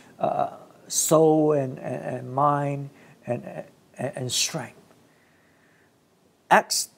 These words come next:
thirteen, verse twenty-two. Acts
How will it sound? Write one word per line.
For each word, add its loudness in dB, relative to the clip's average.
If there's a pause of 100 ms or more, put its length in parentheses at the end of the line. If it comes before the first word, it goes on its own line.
(140)
thirteen, 6 (640)
verse 6
twenty-two. 2
Acts 2